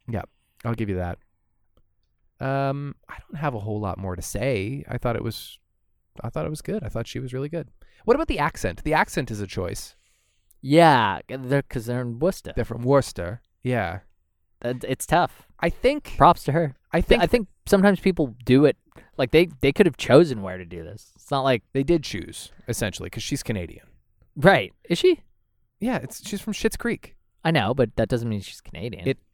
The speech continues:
Speaker 1: does, actually, and she is. <laughs>
Speaker 2: Okay, someone acting in Schitt's Creek doesn't mean they're automatically
Speaker 1: <laughs>
Speaker 2: Canadian. Fuck off.
Speaker 1: It kinda does. I mean, like, before the show was anything,
Speaker 2: You're saying
Speaker 1: it
Speaker 2: there's
Speaker 1: was
Speaker 2: never been an American in Schitt's Creek?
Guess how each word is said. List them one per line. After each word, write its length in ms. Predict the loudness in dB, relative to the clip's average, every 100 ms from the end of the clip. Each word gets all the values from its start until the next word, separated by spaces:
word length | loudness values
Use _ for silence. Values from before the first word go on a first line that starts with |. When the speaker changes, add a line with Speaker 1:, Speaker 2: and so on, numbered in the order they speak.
| _
Speaker 1:
does, 480 | 2 2 0 -8 -10 -4
actually, 540 | -2 -2 -6 -8 -6
and 360 | -4 -4 -4 -10 -16
she 220 | -8 -8
is. 320 | -8 -12 -18 -20 _ _ _
<laughs> 60 | -4 -4 -6 -10 -18 -20 _ _ _ 4
Speaker 2:
Okay, 440 | 6 8 8 6 0
someone 420 | 4 8 8 8 6
acting 360 | 8 8 6 0
in 100 | -2
Schitt's 280 | 0 0 2
Creek 300 | 2 2 4
doesn't 220 | 4 4
mean 240 | 0 0 4
they're 180 | 4
automatically 580 | 8 6 6 2 2 -2
Speaker 1:
<laughs> 40 | -2
Speaker 2:
Canadian. 460 | 2 2 2 -4 -10 -20 _ 4
Fuck 260 | 6 8
off. 320 | 6 2 -6 _ _ _ _ -8
Speaker 1:
It 180 | -8 -4
kinda 400 | -4 -2 -2 4
does. 500 | 6 8 6 2 0
I 120 | 2
mean, 180 | 2 2
like, 160 | 0
before 380 | 0 0 0 0
the 80 | 0
show 480 | 4 4 6 2 2
was 240 | 4 4
anything, 340 | 2 0 4 8
Speaker 2:
You're 80 |
saying 180 | 10 10
Speaker 1:
it 20 |
Speaker 2:
there's 140 | 8 8
Speaker 1:
was 80 | 10
Speaker 2:
never 240 | 10 10
been 160 | 6 6
an 100 | 6
American 400 | 8 6 6 0
in 80 | -4
Schitt's 240 | -6 -6
Creek? 300 | -8 -8